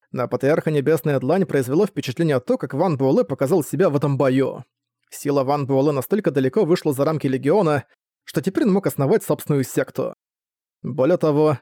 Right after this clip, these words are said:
с бессмертными автоматонами по силе она превзойдет большинство местных сект. Армия автоматонов по одному приказу будет бесстрашно сражаться за него.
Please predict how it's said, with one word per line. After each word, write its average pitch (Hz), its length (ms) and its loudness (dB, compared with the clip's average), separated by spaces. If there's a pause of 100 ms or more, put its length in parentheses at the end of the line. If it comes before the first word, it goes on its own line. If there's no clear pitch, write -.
(120)
с 120 140 -8
бессмертными 160 600 0
автоматонами 151 640 0
по 139 160 0
силе 247 240 0
она 165 160 0
превзойдет 143 400 0
большинство 143 460 -2
местных 143 320 -2
сект. - 400 -4 (520)
Армия 170 340 2
автоматонов 143 600 0
по 139 120 -2
одному 139 280 0
приказу 143 420 0
будет 151 220 0
бесстрашно - 500 -2
сражаться 165 420 -2
за 139 120 0
него. 143 340 2